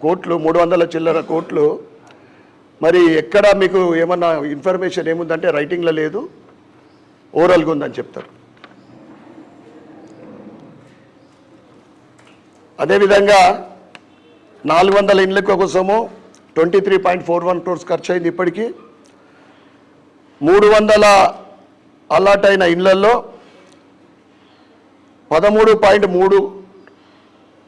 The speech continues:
పదమూడు పాయింట్ మూడు రెండు కోట్లు ఖర్చు అయింది. దాంట్లో పార్ట్లీ వర్క్ అయింది, ఇంకొక ఇరవై పర్సెంట్ అయితే వర్క్ అయిపోతుంది. ఓవరాల్గా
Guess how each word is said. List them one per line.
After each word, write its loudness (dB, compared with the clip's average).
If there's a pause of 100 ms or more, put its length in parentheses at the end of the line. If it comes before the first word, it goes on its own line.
(840)
పదమూడు 0 (100)
పాయింట్ 0 (120)
మూడు 2 (120)
రెండు 0 (100)
కోట్లు -2
ఖర్చు -2
అయింది. -8 (1600)
దాంట్లో 2 (440)
పార్ట్లీ -2 (100)
వర్క్ 0
అయింది, -4 (400)
ఇంకొక -4
ఇరవై -2
పర్సెంట్ -4
అయితే -4 (100)
వర్క్ -4
అయిపోతుంది. -8 (640)
ఓవరాల్గా 2